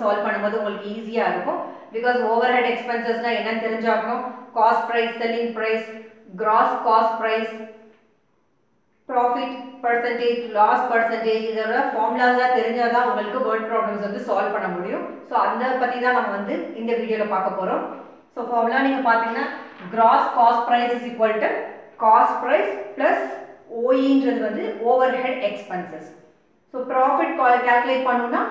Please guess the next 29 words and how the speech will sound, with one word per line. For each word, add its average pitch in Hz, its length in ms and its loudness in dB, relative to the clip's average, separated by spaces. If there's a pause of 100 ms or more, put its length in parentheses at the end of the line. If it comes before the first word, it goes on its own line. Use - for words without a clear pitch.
(220)
selling 262 340 0
price 254 240 0 (140)
minus 233 360 -2 (580)
gross - 300 4 (160)
cost 190 240 2 (100)
price. 180 280 -4 (500)
Loss 294 300 4
is 285 160 -4
equal 240 340 0
to 440 80 -6 (1040)
gross - 280 4 (140)
cost 240 320 6
price 247 240 2 (140)
minus 214 340 -2 (180)
selling 202 340 -6
price. - 220 -12 (300)
So 277 140 -4
இந்த 285 200 0
ஃபார்முலாலாம் 277 640 0
வந்துட்டு - 300 -2 (160)
எப்படி - 180 -2 (120)
வந்துட்டு 220 220 -2 (120)
வந்ததுன்னு 233 360 0
நம்ம 202 220 -6
வந்து 196 140 -6 (100)
ஒரு 214 140 -4
எக்ஸாம்பிள் 262 500 0
மூலியமா 208 340 -4
பார்த்துக்கலாம். 185 480 -6